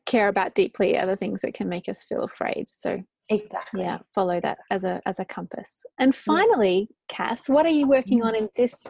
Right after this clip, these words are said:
Speaker 1: season of your business?
Speaker 2: So I, the book is probably top of my list.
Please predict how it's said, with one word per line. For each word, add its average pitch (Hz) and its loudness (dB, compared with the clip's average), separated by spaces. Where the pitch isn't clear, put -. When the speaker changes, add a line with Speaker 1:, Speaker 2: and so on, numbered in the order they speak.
Speaker 1:
season 208 2
of 196 -4
your 196 -2
business? - -10
Speaker 2:
So 254 4
I, 226 2
the 247 0
book 277 4
is 285 0
probably 262 2
top - -8
of 190 -4
my 180 -8
list. 175 -12